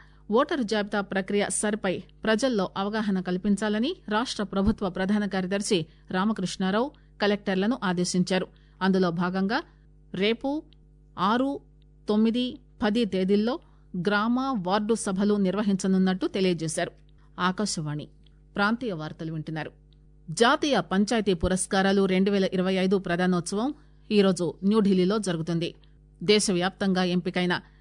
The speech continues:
నలభై రెండు అత్యుత్తమ పంచాయతీలకు ఈ పురస్కారాలు ప్రదానం చేస్తారు.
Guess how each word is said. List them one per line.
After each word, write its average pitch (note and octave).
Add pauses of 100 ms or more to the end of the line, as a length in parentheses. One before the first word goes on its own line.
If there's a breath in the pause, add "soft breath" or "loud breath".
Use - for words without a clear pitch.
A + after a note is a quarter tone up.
(200 soft breath)
నలభై G#3
రెండు F#3 (100)
అత్యుత్తమ G#3+
పంచాయతీలకు F#3 (300 soft breath)
ఈ A3
పురస్కారాలు G#3
ప్రదానం F3+
చేస్తారు. F3